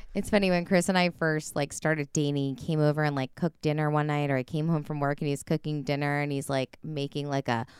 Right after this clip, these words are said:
homemade carbonara, and then the next night was this with a bacon cream sauce. I was like, "So, um... Uh, if you want me to continue to the, to look the way I do,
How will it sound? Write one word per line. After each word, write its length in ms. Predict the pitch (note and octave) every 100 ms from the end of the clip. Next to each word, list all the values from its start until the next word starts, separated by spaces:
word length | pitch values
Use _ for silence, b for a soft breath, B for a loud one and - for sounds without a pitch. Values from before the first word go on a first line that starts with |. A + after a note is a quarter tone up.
| b -
homemade 400 | G3+ F#3+ F3+ -
carbonara, 840 | F3+ F3+ E3 D#3+ F#3 D#3+ C3 A#2+
and 300 | C3+ C#3 C3+
then 140 | C3+
the 80 | C#3+
next 300 | D#3 D#3 -
night 160 | D#3+ D3
was 160 | C#3+
this 260 | E3+ G3 -
with 180 | D#3+ D#3
a 60 |
bacon 500 | D3 E3+ F3 F3 D#3+
cream 300 | D3 F3+ F3+
sauce. 320 | E3+ D3 C#3 D#3+
I 80 |
was 100 | E3
like, 140 | E3+ -
"So, 720 | - - A3 G#3+ G#3+ G#3+ - F#3+
um... 420 | F3+ F3 F3 F3 _ -
Uh, 320 | - G3+ G3+ -
if 160 | G#3+ G3+
you 240 | A3+ D4+
want 180 | F4+ G4
me 140 | E4+
to 80 | C#4
continue 480 | A#3 G3 G3+ F#3+ F#3
to 80 | E3
the, 380 | E3+ D#3+ D#3 - -
to 180 | F3+ E3
look 480 | D3+ D3+ D#3 G3+ _ - -
the 120 | F3+
way 320 | E3+ E3 D#3
I 40 |
do, 440 | D3+ D3+ D3 D#3+